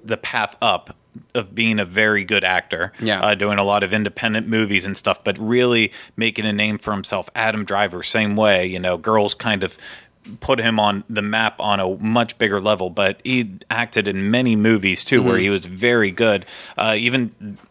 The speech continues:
Speaker 1: uh, Donald Gleason, you know, he was <laughs> really,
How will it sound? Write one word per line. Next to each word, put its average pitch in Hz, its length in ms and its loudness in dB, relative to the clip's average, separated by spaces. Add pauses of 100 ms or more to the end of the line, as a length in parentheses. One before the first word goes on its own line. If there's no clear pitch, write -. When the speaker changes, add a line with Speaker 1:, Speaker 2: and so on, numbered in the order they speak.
(160)
Speaker 1:
uh, 101 180 2
Donald 104 360 0
Gleason, 110 460 0
you 95 80 2
know, 98 220 0
he 117 240 0
was 107 400 2 (220)
<laughs> - 200 -8
really, 131 240 2